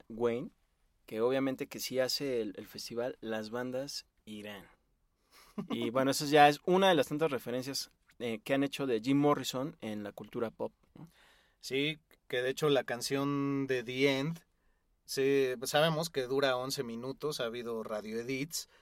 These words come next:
Speaker 2: pero que él estaba completamente en L S D. Así es que cuando la vuelvan a escuchar,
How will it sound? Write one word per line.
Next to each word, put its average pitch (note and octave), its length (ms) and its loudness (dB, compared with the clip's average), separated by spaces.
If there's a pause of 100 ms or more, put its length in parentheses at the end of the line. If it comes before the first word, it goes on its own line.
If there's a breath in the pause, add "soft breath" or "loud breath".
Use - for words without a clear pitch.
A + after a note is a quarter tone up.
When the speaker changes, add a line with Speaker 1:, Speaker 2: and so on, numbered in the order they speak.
(360 soft breath)
Speaker 2:
pero B2 200 -2
que C3+ 120 0
él C#3+ 80 2
estaba D3 340 4
completamente C3 760 -2
en A2 140 -6
L A#2+ 280 -4
S A#2+ 200 -4
D. A2+ 200 -2
Así A#2 140 -4
es D#3+ 60 -4
que G3+ 120 0
cuando D#3 240 2
la D3+ 100 4
vuelvan F#3 340 4
a D3 60 4
escuchar, C#3 680 0